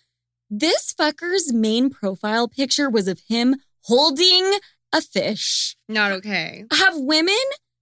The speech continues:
Speaker 1: not been saying for, like, the past three years, "We do not give a
Speaker 2: <laughs>
Speaker 1: fuck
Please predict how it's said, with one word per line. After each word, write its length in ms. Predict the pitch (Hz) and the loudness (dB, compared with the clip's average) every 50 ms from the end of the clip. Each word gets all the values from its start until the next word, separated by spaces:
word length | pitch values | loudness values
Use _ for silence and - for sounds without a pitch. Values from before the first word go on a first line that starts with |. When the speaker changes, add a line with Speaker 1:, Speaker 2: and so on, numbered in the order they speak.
| _ - | _ 2
Speaker 1:
not 380 | 254 254 285 294 302 330 349 | 4 4 6 4 4 2 0
been 220 | - 359 370 381 392 | 0 0 2 2 0
saying 640 | - - - 339 311 277 262 240 226 226 226 214 - _ _ _ _ - | 0 0 0 0 2 4 4 4 2 2 0 -4 -6 _ _ _ _ 0
for, 200 | 277 262 269 262 | 2 2 2 2
like, 260 | 240 262 262 254 208 | 2 0 0 0 0
the 80 | 226 269 | -2 -2
past 440 | - - 285 269 269 302 311 - - - | 0 0 2 2 2 0 -2 -6 -8 -8
three 220 | 254 226 240 254 | -6 -2 0 0
years, 640 | 285 320 320 277 254 262 247 240 233 226 226 214 - - _ _ _ _ | 0 2 2 2 2 2 2 2 2 2 2 0 -2 -6 _ _ _ _
"We 280 | - 196 220 277 285 247 | -4 0 2 4 4 2
do 280 | 202 185 233 277 285 294 | 2 0 2 2 4 4
not 300 | 302 339 381 381 - - | 4 4 2 2 2 0
give 160 | 349 330 349 | -2 2 4
a 120 | 359 370 | 2 2
Speaker 2:
<laughs> 160 | 392 - 466 | 2 0 -2
Speaker 1:
fuck 340 | 392 349 330 277 254 247 254 | 0 2 2 2 2 0 -2